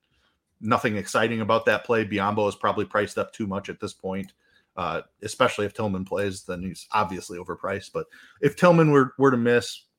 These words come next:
I don't think I can even touch, uh, Bismack at, at six K.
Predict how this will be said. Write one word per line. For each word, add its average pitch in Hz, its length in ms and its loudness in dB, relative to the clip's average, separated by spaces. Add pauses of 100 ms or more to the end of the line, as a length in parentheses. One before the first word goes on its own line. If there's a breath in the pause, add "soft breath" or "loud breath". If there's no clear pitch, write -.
(100)
I 107 80 2
don't 104 180 0
think 104 140 -2
I 98 80 0
can 98 160 -6 (100)
even 98 340 -4
touch, - 240 -2 (160)
uh, 98 160 -2
Bismack 98 480 -2
at, 95 240 -6
at 104 140 -8
six 98 200 -10
K. 92 260 -10